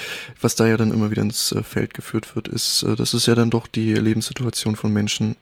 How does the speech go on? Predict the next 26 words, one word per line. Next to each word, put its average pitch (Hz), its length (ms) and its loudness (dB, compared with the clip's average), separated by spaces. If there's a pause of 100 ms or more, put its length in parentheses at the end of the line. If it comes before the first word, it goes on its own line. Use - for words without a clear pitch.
(120)
in 113 160 -8
dem 107 120 6
Moment 107 280 4
verbessert. - 480 0
Also 104 160 -2
ob 104 80 -4
ich - 120 -8
nur 110 120 -4
zweitausend 117 580 -4
Euro 120 260 0 (440)
zur 117 140 -4
Verfügung 120 340 2
habe 120 180 2
oder 117 240 2
vierhundert, 120 540 0
ist - 220 -6
ja 107 60 0
dann 104 160 0
eben 107 280 0
ein - 40 -6
Unterschied 113 440 0
und 104 100 2
das 101 160 0
wäre 107 180 4
ja 104 120 4
das - 180 -4